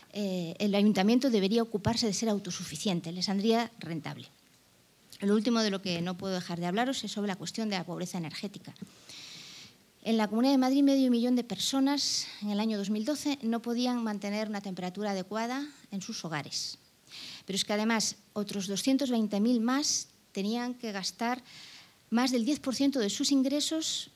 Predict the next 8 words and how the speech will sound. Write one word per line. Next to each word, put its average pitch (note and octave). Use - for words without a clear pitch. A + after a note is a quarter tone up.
en G#3
las F#3+
facturas A3+
energéticas. -
Esto C#4
es D4
el A#3
límite B3